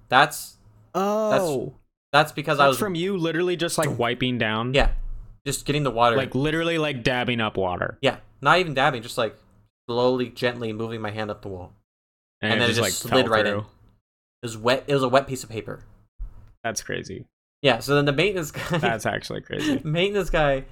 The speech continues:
Speaker 1: has me help him take down the air conditioner, get some gunk on the carpet.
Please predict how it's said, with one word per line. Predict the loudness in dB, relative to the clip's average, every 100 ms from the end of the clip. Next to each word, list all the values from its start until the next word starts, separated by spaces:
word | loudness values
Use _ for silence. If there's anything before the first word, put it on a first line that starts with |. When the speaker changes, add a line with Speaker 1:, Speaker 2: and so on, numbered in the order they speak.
| -20 -20 _ _ _ _ _ _ _ _ 0
Speaker 1:
has | 2 2
me | -2 -2
help | 0 0 -2
him | -8
take | -8 -6 -6 -4
down | 2 4 2 -2 -10 -18 -20 -4
the | -2
air | -2
conditioner, | -6 -10 -8 -8 -8 -10 -16 -20
get | -16
some | -12 -6
gunk | 0 0 0
on | -2
the | -2
carpet. | -2 -2 -2 -6